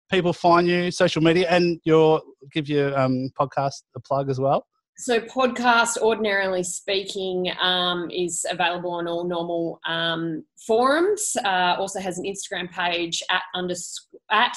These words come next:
Speaker 2: ordinarily underscore speaking.
Speaker 1: I'll put it in the notes, yeah.
Speaker 2: Thank you. Uh, Instagram at Nez M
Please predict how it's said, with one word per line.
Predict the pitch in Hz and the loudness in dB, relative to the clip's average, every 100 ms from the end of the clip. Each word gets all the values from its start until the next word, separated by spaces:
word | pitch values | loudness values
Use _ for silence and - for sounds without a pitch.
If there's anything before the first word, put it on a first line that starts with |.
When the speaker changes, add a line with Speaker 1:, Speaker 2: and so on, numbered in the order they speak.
| - | -4
Speaker 2:
ordinarily | 208 214 208 196 196 190 170 | 0 0 2 0 0 0 -2
underscore | 196 180 - - 175 160 | -2 -6 -8 -8 -6 -8
speaking. | - - 135 | -8 -4 -2
Speaker 1:
I'll | |
put | - 127 | 0 0
it | |
in | 107 110 | -2 -6
the | 113 | -4
notes, | 117 - - | -4 -8 -2
yeah. | 123 117 _ - | -2 -2 _ -4
Speaker 2:
Thank | 208 202 | -2 0
you. | 240 262 | 2 2
Uh, | - 202 190 190 185 - | 2 2 4 4 2 2
Instagram | 269 269 - 254 233 226 | 0 0 2 2 2 2
at | 226 220 | 0 0
Nez | 226 214 202 196 | 0 2 2 0
M | 240 247 254 | 0 0 0